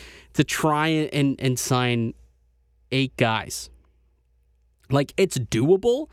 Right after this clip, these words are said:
but then you're looking at literally eight guys at league minimum. Granted, you can try and do the whole twenty player thing. They only need to sign four guys,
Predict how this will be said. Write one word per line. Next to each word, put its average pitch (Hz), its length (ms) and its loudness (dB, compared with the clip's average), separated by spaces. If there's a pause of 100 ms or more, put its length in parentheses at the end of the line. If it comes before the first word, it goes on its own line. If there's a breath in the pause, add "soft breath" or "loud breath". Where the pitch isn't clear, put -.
(440 soft breath)
but 143 200 2
then 160 240 4
you're 151 160 2
looking 143 340 0
at 123 340 0
literally 147 840 2 (100)
eight 143 240 0
guys 127 380 0
at 135 220 -4
league 127 560 -2 (240)
minimum. 110 440 -4 (1000)
Granted, 214 360 2
you 185 120 0
can 151 200 0
try 160 300 -2
and 160 180 0
do 147 120 2
the 139 80 -2
whole 135 240 0
twenty 135 260 0
player 131 260 0
thing. 135 200 -2
They 123 100 0
only 123 160 0
need 117 80 -2
to 117 60 -4
sign 113 240 0
four 131 240 0
guys, 135 380 -2